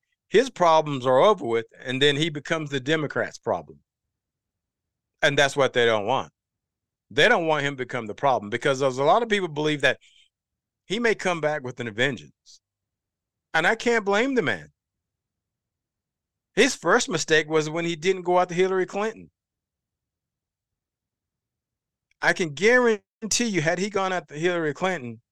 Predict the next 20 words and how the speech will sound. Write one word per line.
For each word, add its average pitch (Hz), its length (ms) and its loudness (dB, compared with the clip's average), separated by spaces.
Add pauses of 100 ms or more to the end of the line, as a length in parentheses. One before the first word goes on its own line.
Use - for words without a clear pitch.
he 190 300 -4
would 156 500 2 (2250)
have 139 220 -2 (540)
drawn 156 320 2
a 151 80 2
line 139 420 2
that 120 160 0
they 139 140 4
wouldn't 135 260 -6
have 104 140 -20
crossed. - 480 -6 (3000)
But 135 240 2
now 175 260 2
he 202 180 -2
has 147 260 0
no 123 160 -4
choice, 101 480 -8 (400)
because, 143 400 0
you 147 80 -4
know, 143 300 0